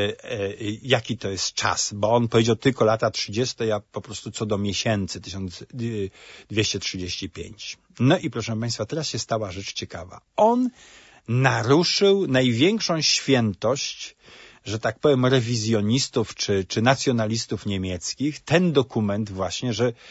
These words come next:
że on pochodzi z lat trzydziestych, a nie lat dwudziestych, więc powstawał znak zapytania, czy on nie jest falsyfikatem. W jakim sensie jest falsyfikatem, bo został, jest to tak zwany falsyfikat kancelaryjny, czyli za zgodą cesarza wystawiony.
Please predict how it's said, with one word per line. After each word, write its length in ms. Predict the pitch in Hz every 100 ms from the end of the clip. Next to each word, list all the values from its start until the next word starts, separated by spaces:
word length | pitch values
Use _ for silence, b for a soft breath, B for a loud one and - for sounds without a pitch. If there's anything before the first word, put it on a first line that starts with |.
| B -
że 180 | 104 147
on 120 | 151
pochodzi 320 | 139 156 135
z 100 | 110
lat 200 | 139 -
trzydziestych, 680 | - - 110 151 - 160 -
a 80 | 127
nie 160 | 131
lat 180 | 135 127
dwudziestych, 640 | 101 110 107 110 - 180 143
więc 220 | 143 139
powstawał 500 | 160 135 - 160 156
znak 180 | 131 127
zapytania, 520 | 123 123 117 110 135 B B B B -
czy 140 | 160
on 200 | 160 160
nie 140 | 131
jest 160 | 135 135
falsyfikatem. 800 | 165 156 - 240 - - 110 104 - 139
W 80 |
jakim 340 | 117 117 175 151
sensie 360 | - 113 -
jest 240 | 262 294 -
falsyfikatem, 880 | 107 104 - - 113 101 - 139 135
bo 100 | 123
został, 440 | 107 104 143 131 B B B
jest 120 | 120
to 60 | 143
tak 160 | 123 110
zwany 260 | 131 127
falsyfikat 640 | 113 120 - 131 151 127 - -
kancelaryjny, 760 | - 143 135 151 139 190 180 117
czyli 240 | - 120 107
za 160 | 139
zgodą 440 | 110 107 127 151 143
cesarza 480 | 156 - 123 98
wystawiony. 680 | 92 92 - 90 92 87 90